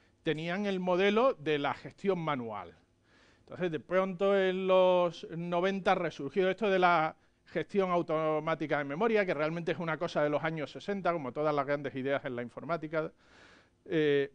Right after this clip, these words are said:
pues resu-, resurgió y resurgió, eh, fundamentalmente con la aparición del lenguaje Java, que nos prome-, nos prometió que iban a acabar con todos los problemas de goteo de memoria. Yo ya nunca más iba a tener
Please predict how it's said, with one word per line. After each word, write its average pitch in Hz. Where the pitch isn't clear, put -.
pues 147
resu-, 147
resurgió 160
y 190
resurgió, 196
eh, 160
fundamentalmente 175
con 185
la 160
aparición 160
del 170
lenguaje 160
Java, 202
que 175
nos 156
prome-, 151
nos 151
prometió 170
que 175
iban 220
a 208
acabar 196
con 190
todos 214
los 196
problemas 190
de 175
goteo 175
de 165
memoria. 135
Yo 156
ya 185
nunca 185
más 180
iba 165
a 147
tener 151